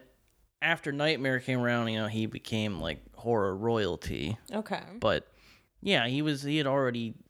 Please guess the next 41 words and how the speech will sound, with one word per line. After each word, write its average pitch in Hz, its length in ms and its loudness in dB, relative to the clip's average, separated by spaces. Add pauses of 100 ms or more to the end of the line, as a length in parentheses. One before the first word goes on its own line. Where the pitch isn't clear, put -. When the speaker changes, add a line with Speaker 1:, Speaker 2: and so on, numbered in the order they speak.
Speaker 1:
directed 120 600 2 (640)
horror 123 360 0
classics 113 680 0
to - 60 -6
that 101 320 0
point. 107 340 0 (640)
The 151 120 -4
inspiration 131 1300 2 (320)
for 123 180 0
Nightmare 107 380 -2
on - 80 -8
Elm - 100 -10
Street. - 380 -10 (880)
Craven 208 760 0 (1080)
read 139 200 2
a 127 80 2
series 139 380 0
of 113 100 -2
articles 117 640 2
in 104 60 -2
the 113 100 2
L 113 140 4
A 113 100 4
Times 113 480 2
about 110 280 2
young 113 260 2
men 113 180 2
who 107 180 0
were 98 120 2
dying 110 340 2
in 101 80 0
their 80 120 -2
sleep 110 440 0
while 64 100 0
having 90 340 0
nightmares, 78 580 -2
and 98 100 -6
it 85 80 -4
was 104 260 -4
over 117 320 0
in 101 80 -6